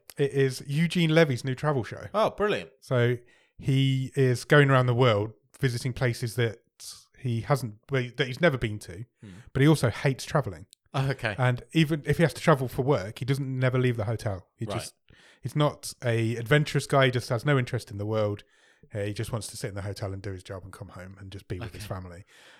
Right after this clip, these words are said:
Speaker 1: And so he's gone around the world. I think there's eight episodes. I've done four. To visit these, um,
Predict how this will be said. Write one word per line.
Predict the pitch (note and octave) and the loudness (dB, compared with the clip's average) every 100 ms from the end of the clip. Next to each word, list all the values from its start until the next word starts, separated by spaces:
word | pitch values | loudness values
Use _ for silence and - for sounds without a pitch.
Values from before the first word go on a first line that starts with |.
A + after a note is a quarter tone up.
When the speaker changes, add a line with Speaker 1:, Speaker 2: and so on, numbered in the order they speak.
| _ | _
Speaker 1:
And | A2 G#2 | -10 -4
so | A#2 | -2
he's | A2+ | -2
gone | - C#3 | 2 4
around | C3+ B2+ | 4 4
the | A#2 | 2
world. | A#2 G#2 F#2+ A2 | 4 2 0 -6
I | |
think | A2 D3+ | -4 -2
there's | C3 | 0
eight | C3 A2 | 0 0
episodes. | G2+ - F#2+ | -4 -10 -10
I've | F#2 | -10
done | A2 G2+ | -10 -10
four. | - G#2 F2 E2+ _ _ _ _ _ _ _ _ _ - | -6 -6 -6 -10 _ _ _ _ _ _ _ _ _ -4
To | A#2 G#2+ | -2 0
visit | A#2 B2 A2 | 0 0 -2
these, | A2 A2+ | -4 -4
um, | A#2 | -6